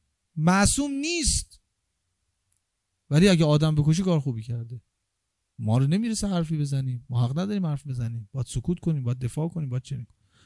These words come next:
یا برید در عصر بنی العباس. بنی العباس کی بودن؟ ادعای دوستی اهل بیت رو داشتن. بنی عباس این بودن، میگفتن ما پسر عموهای اهل بیتیم، ما اگه حکومت دست ما برسه می‌دیم اهل بیت، ما اصلاً حکومت داریم برای اونا آماده می‌کنیم.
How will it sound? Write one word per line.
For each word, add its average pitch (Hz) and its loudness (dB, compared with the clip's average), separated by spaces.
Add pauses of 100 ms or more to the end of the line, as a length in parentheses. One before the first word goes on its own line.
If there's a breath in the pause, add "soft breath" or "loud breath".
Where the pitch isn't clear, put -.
(120)
یا 190 8
برید 214 6
در 196 6
عصر 202 8
بنی 165 4
العباس. 135 2 (1120)
بنی 127 6
العباس 135 4
کی 226 0
بودن؟ 151 2
ادعای 135 0
دوستی 160 0
اهل 196 6
بیت 143 2
رو 131 4
داشتن. 123 -2 (260)
بنی 123 6
عباس 151 2
این 233 0
بودن، 127 -2 (1400)
میگفتن 156 4
ما 175 4
پسر 143 4
عموهای 147 6
اهل 151 6
بیتیم، 131 0
ما 165 4
اگه 165 4
حکومت 143 4
دست 139 2
ما 139 4
برسه 143 2
می‌دیم 202 2
اهل 147 4
بیت، 185 0 (520)
ما 151 4
اصلاً 190 6
حکومت 185 4
داریم 202 2
برای 196 4
اونا 196 4
آماده 196 4
می‌کنیم. 135 -2